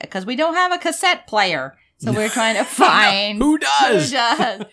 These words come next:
Speaker 1: <laughs> Trying to find digital copies. It's all very complicated. But anyway, we enjoyed, ooh, I hit the table.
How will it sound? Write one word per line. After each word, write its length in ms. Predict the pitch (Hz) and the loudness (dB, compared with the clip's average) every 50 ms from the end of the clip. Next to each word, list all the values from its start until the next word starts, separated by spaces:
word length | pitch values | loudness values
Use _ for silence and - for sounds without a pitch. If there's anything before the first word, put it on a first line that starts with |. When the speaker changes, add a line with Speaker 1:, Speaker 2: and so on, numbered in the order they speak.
| _ | _
Speaker 1:
<laughs> 180 | - - _ _ | -18 -18 _ _
Trying 240 | - 247 247 247 233 | -10 -8 -8 -8 -8
to 60 | - | -6
find 220 | - 190 185 196 | -6 -8 -8 -8
digital 460 | 185 190 196 185 202 190 180 175 170 175 | -10 -12 -12 -12 -10 -10 -10 -10 -12 -10
copies. 560 | - 170 170 156 - - 160 165 160 156 - | -8 -6 -6 -6 -8 -12 -20 -20 -20 -20 -20
It's 120 | 165 - 180 | -18 -14 -12
all 100 | 165 160 | -12 -10
very 200 | 151 160 160 160 | -10 -12 -12 -12
complicated. 600 | - 156 151 _ 175 _ 175 151 143 143 147 175 | -14 -16 -16 _ -20 _ -16 -16 -16 -16 -14 -12
But 140 | 226 247 | -12 -10
anyway, 240 | 269 269 254 220 202 | -10 -8 -8 -8 -10
we 160 | 208 220 233 | -10 -12 -10
enjoyed, 460 | 214 214 - - 247 220 208 220 - - | -10 -10 -10 -8 -10 -10 -12 -10 -12 -10
ooh, 220 | 403 539 539 - - _ - | -8 -8 -8 -8 -12 _ -10
I 100 | 190 220 | -10 -8
hit 180 | 214 214 214 _ | -8 -10 -14 _
the 60 | 180 | -14
table. 340 | - 165 139 127 135 220 | -14 -14 -14 -14 -16 -20